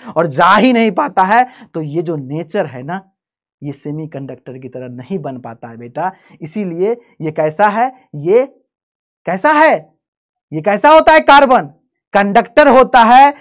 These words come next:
या इंसुलेटर होता है? कमेंट बॉक्स में जल्दी से बताओ, कार्बन कैसा होता है? सेमीकंडक्टर तो नहीं हुआ भाई साहब, यस, सेमीकंडक्टर तो नहीं हुआ। ये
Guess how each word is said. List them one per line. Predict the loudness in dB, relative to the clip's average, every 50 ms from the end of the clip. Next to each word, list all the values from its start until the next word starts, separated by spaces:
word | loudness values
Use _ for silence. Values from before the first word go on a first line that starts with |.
| -20 -10 0 2
या | 4 4 2 0 _ -6
इंसुलेटर | -2 -2 -2 0 0 2 4 4 4 4 4 4 6 6
होता | 4 6 6 6
है? | 6 6 6
कमेंट | 6 4 4 4 4 2
बॉक्स | 0 2 2
में | 2 2
जल्दी | 2 2 2 2
से | 4 4
बताओ, | 4 4 4 0 0 -2 _ _ _ _ _ _ _ _ -2
कार्बन | 2 2 2 4 4 2 2
कैसा | 4 4 2 4 6 6
होता | 6 8 6 6 6 4 4
है? | 4 2 -2 -6 _ _ _ _ 0
सेमीकंडक्टर | 2 4 6 6 6 6 6 6 6 6 6 4
तो | 6 6 6
नहीं | 6 6 6 6 6
हुआ | 8 8 8 8
भाई | 8 6 6 4
साहब, | 2 -2 -4 -4 -8 -16 -20 _ -20 _ _ _ _ _ _ _ _ _ _ _ _ _ _ -2
यस, | 0 0 0 0 -4 -18 -20 _ _ _ _
सेमीकंडक्टर | _ -2 0 2 2 2 4 4 4 4 2 2 2 0 2
तो | 4 4
नहीं | 4 4 4 4 2
हुआ। | 4 4 6 4
ये | 4 4 -2 -8 -10